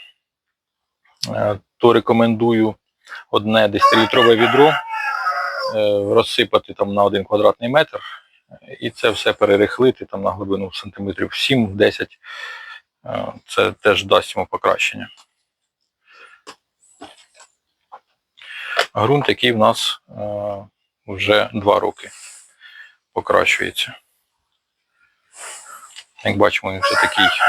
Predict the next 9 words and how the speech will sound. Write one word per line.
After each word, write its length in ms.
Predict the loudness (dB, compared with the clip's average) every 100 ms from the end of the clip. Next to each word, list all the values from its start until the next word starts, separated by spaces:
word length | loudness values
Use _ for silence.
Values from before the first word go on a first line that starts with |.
| 2 0 -2 -2 -2 -2 -2 0
набагато 580 | 2 2 2 2 2 0
рихліший. 640 | 0 -6 -2 -2 -4 -10 _ _ _ _ _ -16
Ось 280 | -12 -10 -12 -6
рештки, 520 | -4 -4 -6 -14 -16 _ _ -20 -20 -20 -20 -20 _ _ _
всякі 300 | -8 -8 -8
корішочки, 720 | -4 0 2 2 2 0 -4 -2
там 240 | 0 0
всякі 520 | -2 -4 -4 -6 -14 -16 _ 2
палички, 640 | 4 4 2 -2 -6 -12